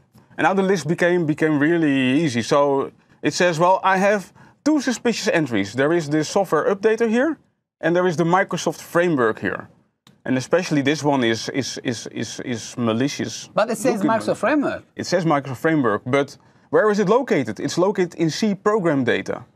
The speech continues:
Speaker 2: Uh, can you
Speaker 1: Uh,
Speaker 2: see if it's been, uh, signed as well?
Speaker 1: Um, yes, it's here in, in,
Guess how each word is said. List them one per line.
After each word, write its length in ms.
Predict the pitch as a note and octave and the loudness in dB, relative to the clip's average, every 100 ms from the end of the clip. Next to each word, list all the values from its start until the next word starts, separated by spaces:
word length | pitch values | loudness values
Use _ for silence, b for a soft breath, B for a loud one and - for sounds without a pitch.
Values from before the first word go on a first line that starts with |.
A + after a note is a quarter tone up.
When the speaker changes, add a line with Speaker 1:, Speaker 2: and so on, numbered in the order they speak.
| - | -8
Speaker 2:
Uh, 260 | - E3 E3 | -2 0 0
can 160 | - A3 | 0 0
you 60 | |
Speaker 1:
Uh, 60 | C#3 | 0
Speaker 2:
see 240 | D3+ A3 | -2 -2
if 100 | F#3 | -2
it's 140 | E3+ - | -4 -6
been, 260 | F3+ E3+ | -4 -2
uh, 380 | D3+ D3 C#3+ C3+ | -4 -4 -6 -8
signed 360 | - E3+ E3+ C#3 | -4 -2 -2 -4
as 120 | C3 | -2
well? 280 | F#3+ D#4+ - _ _ _ _ _ _ _ - | -2 -2 -8 _ _ _ _ _ _ _ -2
Speaker 1:
Um, 680 | D#3 F#3+ G#3 G#3 G#3 G3+ G3+ | 2 4 4 2 2 2 2
yes, 680 | E3 D#3+ D#4 - - - - | 2 2 0 -2 -6 -8 -2
it's 220 | E3+ - | -2 0
here 220 | F3+ A3+ | 0 2
in, 420 | G#3+ F#3+ F#3 F3 - - | 2 2 2 0 -2 -2
in, 220 | F3 | -2